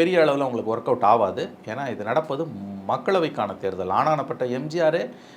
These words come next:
மக்களவை தேர்தலில் படுதோல்வியை சந்தித்தார். எண்பதுல முப்பத்தேழு சீட்டு தோத்து ரெண்டு சீட்டு தான் ஜெயிச்சாரு. திமுக, காங்கிரஸ், கலைஞரும் இந்திரா காந்தி இருந்த கூட்டணி அமோக வெற்றி பெற்றது. ஆட்சியை கலைச்சிட்டு, ஆ,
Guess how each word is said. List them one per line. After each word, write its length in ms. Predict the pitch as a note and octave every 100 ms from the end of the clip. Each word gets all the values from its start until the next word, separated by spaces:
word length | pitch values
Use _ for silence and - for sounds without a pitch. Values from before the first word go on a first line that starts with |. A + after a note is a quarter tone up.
| - A#2+
மக்களவை 360 | B2 D#3+ D3 C#3+
தேர்தலில் 420 | C3 B2+ B2+ B2+ B2
படுதோல்வியை 500 | B2+ C#3+ C#3+ C#3 B2+
சந்தித்தார். 400 | B2 A2+ - G2 G2
எண்பதுல 280 | G#2+ A2 G#2 G2+
முப்பத்தேழு 440 | - A#2 G#2+ G2+
சீட்டு 200 | B2 A#2+ -
தோத்து 240 | G#2+ - D3+ - - - - - G#2+
ரெண்டு 160 | A2+ A2+
சீட்டு 200 | C3+ B2 B2
தான் 120 | A#2
ஜெயிச்சாரு. 360 | A2 A2 A2 B2 B2+
திமுக, 340 | C3+ A#2+ A#2 -
காங்கிரஸ், 300 | A2+ G#2+ - A2
கலைஞரும் 400 | A2+ A#2 A2+ A2
இந்திரா 180 | A#2 A2
காந்தி 200 | A2 A2 G#2+
இருந்த 140 | G#2 G#2+
கூட்டணி 260 | A2 G#2 F#2+
அமோக 260 | A2+ D3 B2+
வெற்றி 160 | G#2+ A2 G2
பெற்றது. 300 | F#2 G2 C3+ - - - A#2
ஆட்சியை 240 | B2 A#2+ G#2+
கலைச்சிட்டு, 340 | G#2+ G#2+ B2
ஆ, 100 | A2